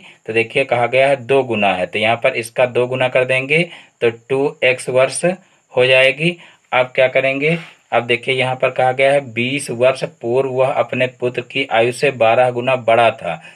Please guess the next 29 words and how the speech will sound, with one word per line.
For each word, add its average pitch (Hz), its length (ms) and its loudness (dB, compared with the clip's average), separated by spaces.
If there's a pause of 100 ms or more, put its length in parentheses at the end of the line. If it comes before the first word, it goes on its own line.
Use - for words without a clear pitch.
(120)
तो 107 60 -4
यहाँ 117 140 2
पर 127 160 0
हम 135 220 -4
बीस 127 320 -6
वर्ष 131 200 2 (180)
पूर्व 127 320 -2
की 123 200 -8
आयु 110 200 2
निकालेंगे। 90 640 -2 (300)
तो 107 60 -4
यहाँ 113 140 2
पर 127 160 -2
हम 127 140 -6
लिख 117 180 -6
लेंगे 123 340 0 (440)
बीस 120 440 -4
वर्ष 120 360 2 (760)
पूर्व। 98 440 -2 (500)
तो 110 80 -6
देखिए 110 340 -2
बीस 123 360 -6
वर्ष 123 300 0 (120)
पूर्व 135 420 -2 (500)
पुत्र 143 300 -4
की 113 240 -4
आयु 90 240 0 (220)
कितनी 107 320 -4
होगी, 87 320 -6